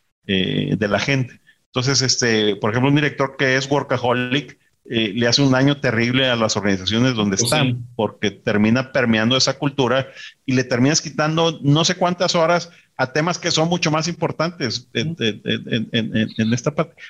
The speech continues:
Speaker 1: Lo importante de la vida no pasa en la chamba,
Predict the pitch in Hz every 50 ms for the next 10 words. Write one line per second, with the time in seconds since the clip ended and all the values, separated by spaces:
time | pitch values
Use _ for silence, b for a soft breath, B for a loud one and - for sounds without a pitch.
0 | B _ 143 139 139 139 139 143 147 139 127 127 139 131 - 156 160 - - 180
1 | 170 156 147 151 160 170 160 160 151 151 151 - - 151 147 - 165 151 143 -
2 | 135 139 165 170 147 - -